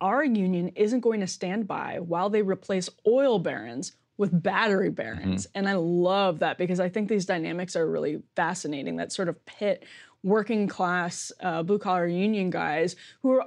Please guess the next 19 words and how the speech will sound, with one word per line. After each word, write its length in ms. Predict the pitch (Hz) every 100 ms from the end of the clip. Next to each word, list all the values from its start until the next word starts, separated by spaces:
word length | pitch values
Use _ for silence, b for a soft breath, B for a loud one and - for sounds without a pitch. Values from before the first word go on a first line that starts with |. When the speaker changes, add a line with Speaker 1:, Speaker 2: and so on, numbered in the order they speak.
| -
Speaker 1:
already 540 | 220 240 233 202 196 185
very 280 | 175 175
tentative 680 | - - 180 175 160 120 180 -
about, 500 | 190 170 175 165 - -
uh, 260 | 175 147 170
the 140 | 190
U 240 | 190 185
A 120 | 170 165
W's 760 | 170 170 165 170 160 160 - _
politics, 960 | - 190 196 190 196 175 165 - - -
uh, 180 | 180 156
especially 380 | 160 - 208 214
on, 100 | 190
like, 140 | 175 -
cultural 440 | - 180 208 196
issues. 360 | 196 208 202 185
I 60 |
mean, 160 | 202 185
basically 400 | 240 226 202